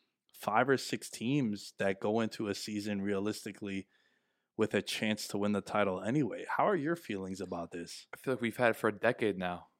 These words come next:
Speaker 2: when you look at super teams.
Speaker 1: It's
Speaker 2: Teams
Speaker 1: kind of
Speaker 2: that
Speaker 1: the norm, right?
Speaker 2: Yeah, you just,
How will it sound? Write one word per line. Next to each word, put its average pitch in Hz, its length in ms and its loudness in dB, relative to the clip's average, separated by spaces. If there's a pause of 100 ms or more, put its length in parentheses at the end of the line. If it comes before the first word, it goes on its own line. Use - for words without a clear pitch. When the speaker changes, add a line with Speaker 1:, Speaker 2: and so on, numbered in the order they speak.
(520)
Speaker 2:
when 95 180 -18
you 95 60 -14
look 95 160 -10
at - 80 -16
super - 240 -10
teams. 87 460 -14
Speaker 1:
It's - 60 -20
Speaker 2:
Teams 95 80 -10
Speaker 1:
kind 156 220 8
of 151 60 4
Speaker 2:
that 131 80 8
Speaker 1:
the 120 60 4
norm, 120 440 6
right? 143 240 6
Speaker 2:
Yeah, 113 140 4
you 92 220 -4
just, - 320 -6